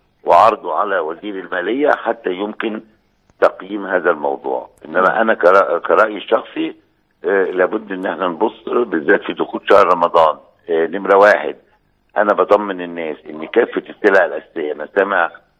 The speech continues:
آه، حضرتك بتتكلمي عن التضخم، بس ارجو ان احنا نبص ان التضخم النهارده بيتقاس بالنسبه لنفس الفتره العام الماضي.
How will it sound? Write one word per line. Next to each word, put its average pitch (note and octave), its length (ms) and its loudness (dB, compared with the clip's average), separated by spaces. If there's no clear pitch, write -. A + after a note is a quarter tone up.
آه، E2 280 2
حضرتك F2+ 340 -2
بتتكلمي F#2 500 -6
عن F2+ 100 -2
التضخم، - 520 -6
بس F#2+ 120 0
ارجو F2 520 0
ان E2 100 -12
احنا F#2+ 220 -4
نبص G#2 240 -4
ان - 120 -6
التضخم - 520 -2
النهارده E2+ 420 2
بيتقاس A#2 440 0
بالنسبه A2 540 2
لنفس A2 800 -4
الفتره G#2 440 0
العام E2+ 460 4
الماضي. F2 460 -2